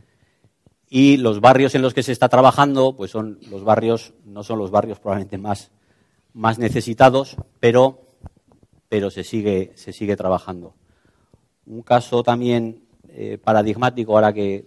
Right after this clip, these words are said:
estos días, ¿no? Que ha sido la, la exhumación del, del dictador, en, en, en Pamplona estaba el segundo monumento más grande al franquismo, que es el, el monumento a los caídos, y estaban enterrados Mola y Sanjurjo,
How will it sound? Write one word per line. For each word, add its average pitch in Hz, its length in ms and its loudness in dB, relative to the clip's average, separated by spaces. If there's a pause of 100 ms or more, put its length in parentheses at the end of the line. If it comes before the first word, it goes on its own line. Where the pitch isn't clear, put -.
(140)
estos 104 320 -18
días, 107 260 -8
¿no? 107 160 -20
Que 101 60 -16
ha 95 60 -16
sido 101 240 -14
la, 95 280 -8
la 101 100 -18
exhumación 104 540 -18
del, 101 280 -16 (640)
del 104 180 -4
dictador, 110 680 0
en, 95 380 -20
en, 95 420 -20
en 95 160 -20
Pamplona 104 460 -4
estaba 113 200 4
el 110 40 4
segundo 113 380 -4
monumento 107 600 -6
más 101 280 -12
grande 113 320 -6
al 98 100 -4
franquismo, 120 520 -12
que 110 80 -20
es 90 80 -20
el, 92 200 -20
el 95 200 -20
monumento 98 420 -12
a 104 60 -4
los 98 100 -8
caídos, 113 380 -8
y 98 100 -20 (100)
estaban 104 300 -8
enterrados 104 480 -4
Mola 107 200 -2
y 101 40 -6
Sanjurjo, 120 640 -8